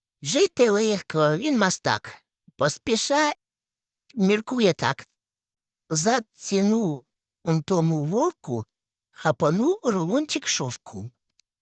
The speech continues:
За того, чий хвіст кива, цукру пуд, а може, два. Решту грошей збережу, куб новенький закажу. Доїжджає вже отот і контора та завод.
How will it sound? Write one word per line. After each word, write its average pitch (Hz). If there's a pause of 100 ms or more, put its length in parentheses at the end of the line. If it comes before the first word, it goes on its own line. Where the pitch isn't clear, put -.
(1000)
За 185
того, 226
чий 165
хвіст 254
кива, 214 (800)
цукру 269
пуд, 175
а 135
може, 226
два. 151 (840)
Решту 233
грошей 160
збережу, 151 (360)
куб 254
новенький 190
закажу. 170 (1160)
Доїжджає 220
вже 202
отот 196 (260)
і 170
контора 156
та 139
завод. 143